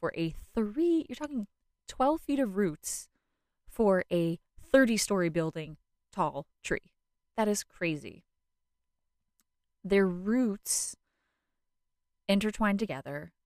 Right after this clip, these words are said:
connect, and help those redwoods become strengthened over time,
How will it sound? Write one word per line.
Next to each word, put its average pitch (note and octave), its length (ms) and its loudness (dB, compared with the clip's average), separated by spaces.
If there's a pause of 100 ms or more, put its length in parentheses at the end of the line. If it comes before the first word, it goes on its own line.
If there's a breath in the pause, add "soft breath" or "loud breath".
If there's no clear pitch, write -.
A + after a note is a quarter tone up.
(100)
connect, F3+ 680 -4 (420)
and F3+ 100 -2
help G3+ 340 2
those E3+ 220 0
redwoods D#3+ 640 -2
become D#3+ 640 -4
strengthened E3+ 720 -4
over E3 280 0
time, C#3+ 580 -10